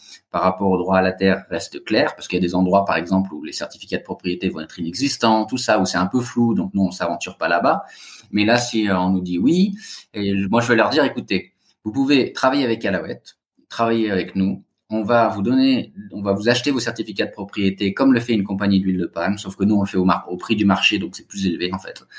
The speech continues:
Et, euh, et vous aurez toujours accès à vos terrains.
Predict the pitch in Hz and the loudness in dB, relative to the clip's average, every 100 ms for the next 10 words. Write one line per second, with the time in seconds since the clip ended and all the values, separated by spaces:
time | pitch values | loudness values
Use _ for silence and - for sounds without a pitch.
0 | - - - - - 95 98 92 90 90 | -20 -18 -18 -18 -4 2 4 4 2 2
1 | 87 87 87 - - 101 101 98 110 117 | 0 0 -4 -8 -10 -2 0 2 2 4
2 | 120 135 139 117 - 113 101 98 87 113 | 4 2 2 2 2 2 0 -2 -4 -8